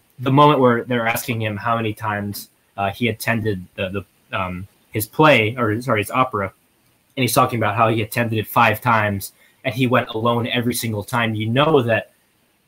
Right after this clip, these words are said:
this other person matters so much to him, and he doesn't want to admit it to himself. And I think that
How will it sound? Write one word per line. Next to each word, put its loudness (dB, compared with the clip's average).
this -2
other 4
person 0
matters 2
so 0
much 0
to 2
him, 2
and -2
he -2
doesn't 0
want 2
to 2
admit -2
it -4
to -12
himself. -10
And -8
I -4
think -10
that -6